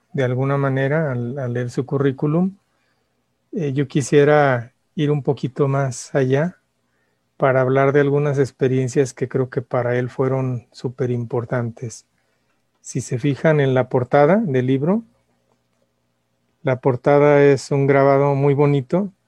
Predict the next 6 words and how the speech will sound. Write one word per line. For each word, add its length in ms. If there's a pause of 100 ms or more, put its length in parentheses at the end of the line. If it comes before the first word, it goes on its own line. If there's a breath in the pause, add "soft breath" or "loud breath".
(540)
un 80
dibujo 320
muy 180
bonito 600 (280)
que 300
fue 800